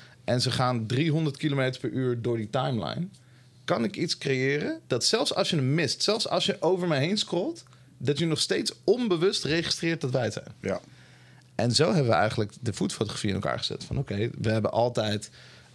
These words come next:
Speaker 1: eh, groene plant walls, we hebben een, eh, roze bank, we hebben donkere ondergrond, we hebben heel kleurrijk eten. En er, er is geen poespas, geen allerlei garnering of shit eromheen. Er zitten geen borden onder. Het is echt puur het product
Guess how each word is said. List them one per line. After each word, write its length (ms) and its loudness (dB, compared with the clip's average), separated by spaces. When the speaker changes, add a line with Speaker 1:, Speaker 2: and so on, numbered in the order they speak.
Speaker 1:
eh, 400 2
groene 340 -2
plant 300 0
walls, 280 0
we 80 0
hebben 440 -2
een, 220 -2
eh, 360 -4
roze 260 0
bank, 220 0
we 60 -2
hebben 200 0
donkere 280 0
ondergrond, 540 -2
we 60 -4
hebben 180 0
heel 120 0
kleurrijk 580 -2
eten. 320 0
En 120 -2
er, 180 -4
er 140 -4
is 180 -2
geen 420 0
poespas, 540 0
geen 400 -2
allerlei 460 0
garnering 560 0
of 120 -4
shit 220 -4
eromheen. 420 0
Er 80 -2
zitten 200 -4
geen 180 -2
borden 260 2
onder. 340 -2
Het 180 -4
is 100 -2
echt 260 -4
puur 240 0
het 180 -2
product 440 -2